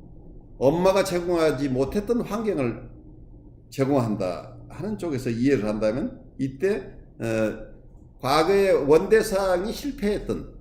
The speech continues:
환경의 제공, 이걸 매니지먼트라고 이해하면 어떨까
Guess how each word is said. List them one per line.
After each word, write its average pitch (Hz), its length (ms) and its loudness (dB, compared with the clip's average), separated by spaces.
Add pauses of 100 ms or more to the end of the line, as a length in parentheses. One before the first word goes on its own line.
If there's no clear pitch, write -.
(120)
환경의 180 680 -4 (460)
제공, - 580 -2 (100)
이걸 139 260 4
매니지먼트라고 127 720 0
이해하면 117 360 0
어떨까 92 680 -6